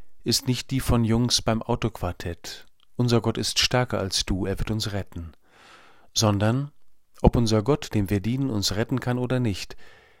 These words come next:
wir werden deinen Göttern nicht dienen und vor deinem goldenen Bild nicht niederfallen.“ Die innerweltliche Rettungsmacht Gottes wird hier in der Schwebe gehalten,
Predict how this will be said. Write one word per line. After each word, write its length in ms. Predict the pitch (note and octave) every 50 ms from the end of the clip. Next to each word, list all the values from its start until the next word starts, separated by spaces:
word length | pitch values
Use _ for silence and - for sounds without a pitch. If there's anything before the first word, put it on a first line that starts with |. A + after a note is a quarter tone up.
| - - -
wir 160 | A2 G#2 F#2
werden 280 | G#2+ A2 A2 B2 A#2+
deinen 300 | G#2+ A2 G#2 G2+ G2+ G2
Göttern 320 | F#2 G2 F#2+ - G2+ G2 F#2+
nicht 300 | F#2 F2 - - - G#2+
dienen 320 | A2 G#2+ A2 A#2+ B2 C3
und 180 | - G#2+ G2 -
vor 140 | - - F2
deinem 320 | F#2+ F2+ F2+ F2+ F2+ F#2
goldenen 520 | - F#2+ F#2+ G#2 G2+ A2 G#2+ G#2 G2 F#2
Bild 300 | - G2 F#2 F2+ - -
nicht 220 | - F#2+ - - G2
niederfallen.“ 760 | F#2+ F2 F2+ F2 E2+ - - F2 E2+ F2 E2+ E2 E2 E2 - - - - - - _ _ - - - - - - - - - - - - -
Die 80 | - B2+
innerweltliche 640 | D3 C3+ B2+ G#2 G#2+ A2+ A#2+ A#2 - A2+ G2+ A2 G#2+
Rettungsmacht 640 | A2 A2+ - B2 A#2 - - A#2+ A2 G2+ - - -
Gottes 380 | G#2 G#2 - B2+ - - -
wird 120 | A2+ - -
hier 200 | - B2 A#2+ A2+
in 80 | G#2+
der 100 | G#2+ G#2
Schwebe 380 | - - A#2 A#2+ B2 - G#2+ F#2+
gehalten, 560 | F#2 F2+ - F#2 F2 E2+ - - F2+ F2 -